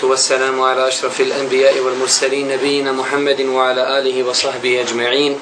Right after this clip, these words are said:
<clears throat> Kazat ćemo starci,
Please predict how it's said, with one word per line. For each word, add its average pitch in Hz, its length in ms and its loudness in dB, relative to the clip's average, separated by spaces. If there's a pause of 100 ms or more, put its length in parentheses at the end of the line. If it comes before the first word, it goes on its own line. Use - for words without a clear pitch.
<clears throat> - 100 4 (4000)
Kazat 147 340 6
ćemo 135 240 0
starci, 147 680 4